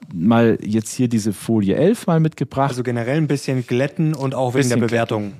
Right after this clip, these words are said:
Speaker 1: Genau, ein bisschen glätten wegen der Bewertung, auch ein bisschen tiefer eben aufbauen, nicht nur Large Caps, sondern
Speaker 2: Mhm.
Speaker 1: eben auch Small Caps, nicht nur Growth, sondern auch Value.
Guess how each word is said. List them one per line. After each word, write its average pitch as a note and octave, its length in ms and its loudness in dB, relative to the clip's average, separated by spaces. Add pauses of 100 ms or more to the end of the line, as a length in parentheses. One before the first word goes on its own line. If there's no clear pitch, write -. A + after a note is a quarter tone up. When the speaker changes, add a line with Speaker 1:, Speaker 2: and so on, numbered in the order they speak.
(160)
Speaker 1:
Genau, D#2+ 280 0
ein C#2+ 60 -6
bisschen D#3 300 0
glätten D3+ 340 2
wegen G#2+ 140 2
der G2 80 2
Bewertung, D3 760 0
auch G2+ 200 -4
ein G#2+ 60 2
bisschen G#2+ 260 0
tiefer D#3 420 0
eben A#2+ 160 0
aufbauen, A2 360 -2
nicht G#2+ 160 0
nur G2 100 2
Large A#2 320 2
Caps, - 220 -6
sondern A#2+ 180 -2
Speaker 2:
Mhm. G2 60 2
Speaker 1:
eben G2 80 0
auch - 20 -8
Small D3 300 0
Caps, - 320 -4
nicht G#2 180 -2
nur G2+ 220 0
Growth, C#3 500 0
sondern G2+ 260 0
auch - 200 -4
Value. E2+ 320 0